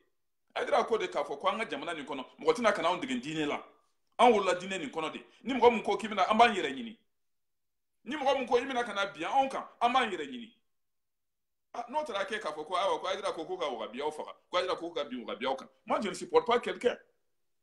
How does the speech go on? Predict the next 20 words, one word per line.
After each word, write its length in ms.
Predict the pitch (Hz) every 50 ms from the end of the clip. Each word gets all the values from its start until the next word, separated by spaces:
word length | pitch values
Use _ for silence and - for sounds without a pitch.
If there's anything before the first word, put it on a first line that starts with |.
| _ _ -
Mais 260 | 175 190 208 214 220 - - - _ _ -
an 160 | 214 233 247
ka 80 | 262 254
mɔɔw 260 | 240 254 269 254 190
bila 120 | 180 175
u 40 | 160
ka 120 | 160 156
contexte 440 | 151 - 175 175 - 196 - - 202
kɔnɔ. 220 | - - 127 101 - - _ _ _ _ _ _ _ _ _ _ _ _ _ _ _ _ _ _ _ _ _ _ _ _ _ -
An 120 | 196 240 254
ka 60 | 247
mɔɔw 220 | 240 262 262 -
bila 120 | 175 170 -
u 40 |
ka 100 | - 147
contexte 420 | - 160 165 160 175 170 - 175 170
kɔnɔ. 180 | - 117 101 - _ _ _ _ _ _ _ _ _ _ _ _ _ _ _ _ _ _ _ _ _ _ _ _
Bani 320 | 113 - 143 143 196 269 247
a 140 | 180 147
été 260 | 135 - - 131 131